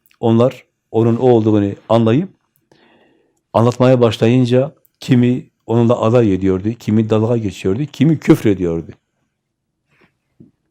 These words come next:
Hatta bunun ötesinde kimi,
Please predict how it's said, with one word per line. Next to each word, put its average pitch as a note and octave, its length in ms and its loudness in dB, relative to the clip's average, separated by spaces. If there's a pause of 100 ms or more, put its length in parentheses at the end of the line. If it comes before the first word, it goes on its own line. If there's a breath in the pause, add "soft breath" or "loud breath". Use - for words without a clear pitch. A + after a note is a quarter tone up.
(1700 soft breath)
Hatta D3 380 -2
bunun B2 160 2
ötesinde A2+ 760 -4
kimi, C3 440 -2